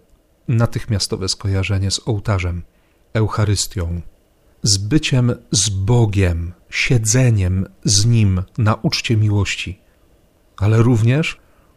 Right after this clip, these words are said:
braniem z tego stołu każdego pokarmu, każdego słowa, każdej łaski, nawet jeśli to będą tylko okruszyny,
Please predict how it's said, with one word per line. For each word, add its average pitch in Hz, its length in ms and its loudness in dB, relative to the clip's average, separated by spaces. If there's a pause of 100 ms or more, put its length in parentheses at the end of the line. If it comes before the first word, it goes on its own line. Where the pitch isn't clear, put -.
(220)
braniem 117 540 2
z - 100 0
tego 123 240 -6
stołu 131 460 -2
każdego 131 520 0
pokarmu, 98 600 -2
każdego 107 540 0
słowa, 120 640 -2 (500)
każdej 101 420 0
łaski, 101 560 -2 (440)
nawet 185 320 0
jeśli 185 220 -2
to 175 100 0
będą 131 260 2
tylko 113 260 0
okruszyny, 95 580 -4